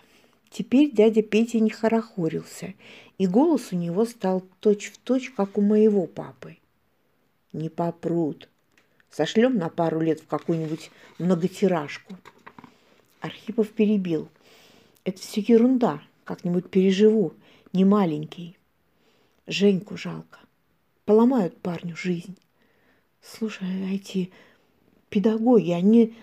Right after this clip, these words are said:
совсем невменяемые? Совсем. Единственный шанс твоему Женьке уцелеть — публично покаяться и признать ошибки. Нет.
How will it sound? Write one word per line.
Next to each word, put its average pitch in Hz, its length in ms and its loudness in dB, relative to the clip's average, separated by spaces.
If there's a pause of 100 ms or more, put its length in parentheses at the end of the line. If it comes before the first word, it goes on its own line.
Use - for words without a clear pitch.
(160)
совсем 285 440 0
невменяемые? 190 960 2 (1600)
Совсем. 135 720 -8 (840)
Единственный 196 580 2
шанс 196 300 -2
твоему 170 400 -4
Женьке 202 400 2
уцелеть — 196 680 -2 (560)
публично 214 500 4
покаяться 202 800 0
и - 160 -8
признать 185 560 -2
ошибки. - 640 -8 (1200)
Нет. 123 720 -14